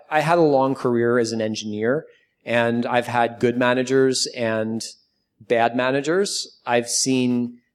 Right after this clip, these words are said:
the things that managers do well and the things that they <laughs> really don't do well.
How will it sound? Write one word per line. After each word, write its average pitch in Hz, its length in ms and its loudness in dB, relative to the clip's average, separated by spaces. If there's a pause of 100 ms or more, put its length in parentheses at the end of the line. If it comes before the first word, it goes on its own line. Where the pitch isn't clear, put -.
the 127 80 -4
things 131 460 0
that 120 260 2
managers 120 500 -2
do 117 160 -6
well 113 400 2
and 120 120 -2
the 110 60 -6
things 117 340 -6
that 117 140 -10
they 117 120 -2
<laughs> 104 240 -10
really 113 420 -4
don't 110 300 -4
do 113 160 -2
well. 110 380 -2